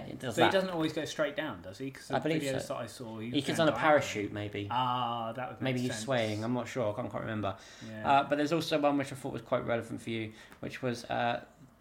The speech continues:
Speaker 1: a, called a Mail Strike, which flying post boxes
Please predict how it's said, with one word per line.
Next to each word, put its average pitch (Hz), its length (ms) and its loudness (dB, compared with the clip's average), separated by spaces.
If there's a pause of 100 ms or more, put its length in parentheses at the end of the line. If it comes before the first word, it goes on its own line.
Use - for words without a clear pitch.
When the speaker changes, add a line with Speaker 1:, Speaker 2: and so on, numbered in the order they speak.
(280)
Speaker 1:
a, 123 100 -4 (200)
called 120 220 -6
a - 20 -4
Mail 123 320 0
Strike, - 460 -4
which - 240 -10
flying 120 360 -4
post 131 360 -8
boxes - 540 -10